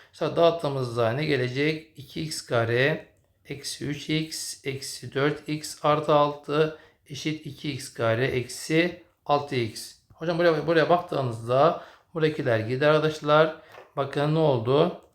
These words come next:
İşte şurası eksi yedi x eksi altı. <coughs> Pardon. <coughs> İşte artı altı eşit eksi altı x. İşte x eşittir altı olarak karşımıza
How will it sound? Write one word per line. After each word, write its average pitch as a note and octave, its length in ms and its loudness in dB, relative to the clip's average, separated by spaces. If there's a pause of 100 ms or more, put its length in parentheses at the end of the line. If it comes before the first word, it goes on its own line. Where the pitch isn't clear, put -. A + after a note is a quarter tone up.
(140)
İşte - 160 -10
şurası D3+ 840 0 (160)
eksi - 340 -10
yedi C#3 300 -4
x C#3+ 340 -4
eksi C#3 300 -4
altı. - 680 2 (420)
<coughs> B3+ 380 6 (260)
Pardon. E3 460 2 (440)
<coughs> E4 360 8 (360)
İşte - 280 -16 (760)
artı C3+ 280 2
altı C#3+ 580 4 (240)
eşit E3 480 -2
eksi C3+ 280 -4
altı A#2 300 -2
x. D#3 360 -2 (280)
İşte - 120 -4 (240)
x - 180 -10
eşittir D3 720 0 (240)
altı C#3 280 -4
olarak A#2+ 300 0
karşımıza C3 840 2